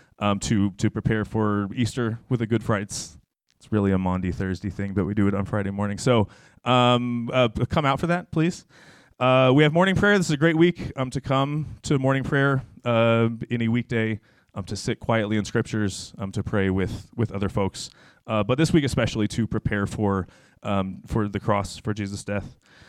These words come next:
Uh, we will have, we will have a service on Wednesday, so, um, come in here, join us on Wednesday. Um, and then also, I promised some people during the media fast,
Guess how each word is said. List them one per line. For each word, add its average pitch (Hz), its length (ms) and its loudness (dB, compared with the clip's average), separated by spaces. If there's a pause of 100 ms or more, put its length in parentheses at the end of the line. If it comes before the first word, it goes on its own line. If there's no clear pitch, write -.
(300)
Uh, 131 280 4
we 147 140 4
will 170 180 2
have, 160 920 0 (600)
we 147 160 4
will 151 120 6
have 160 100 4
a 139 60 2
service 156 240 2
on 135 100 0
Wednesday, 165 460 2 (100)
so, 107 460 0
um, 101 180 -4
come 113 220 -4
in 110 80 -4
here, 117 340 -4
join 117 220 -2
us 104 100 -8
on 101 80 -4
Wednesday. 107 480 0 (440)
Um, 131 220 0
and 139 120 0
then 143 120 0
also, 156 360 4
I 135 80 6
promised 156 440 -2
some 143 120 -4
people 123 460 0
during 120 200 0
the 107 60 -2
media 117 320 2
fast, 95 540 -10